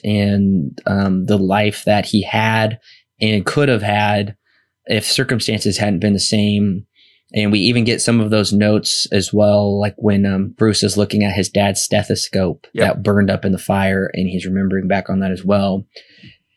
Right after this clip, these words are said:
Speaker 1: And, um, particularly when he's dealing with Rachel, this film does a great job of blending the score with what's on screen. I know
Speaker 2: Yeah.
Speaker 1: we talked about in Nolan's last movie,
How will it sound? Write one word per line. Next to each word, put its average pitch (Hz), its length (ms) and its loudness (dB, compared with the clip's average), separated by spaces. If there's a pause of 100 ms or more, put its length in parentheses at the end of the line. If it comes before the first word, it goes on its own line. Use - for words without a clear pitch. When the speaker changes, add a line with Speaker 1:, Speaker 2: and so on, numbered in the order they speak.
(220)
Speaker 1:
And, 104 500 2
um, 101 220 0
particularly 113 520 0
when 104 160 0
he's 101 180 -4
dealing 110 280 2
with 95 160 -2
Rachel, 104 500 0 (840)
this 147 280 0
film 170 220 2
does 139 140 0
a 120 80 2
great 104 340 0
job 104 500 2
of 95 500 2 (120)
blending 117 840 2
the 98 100 0
score 107 480 4
with 92 180 0
what's 98 300 0
on 98 140 -2
screen. 92 580 -2
I 107 60 2
know 139 100 4
Speaker 2:
Yeah. 170 80 4
Speaker 1:
we 165 60 2
talked 143 260 -2
about 131 420 0
in 104 180 2
Nolan's 107 320 2
last 185 320 2
movie, 117 460 2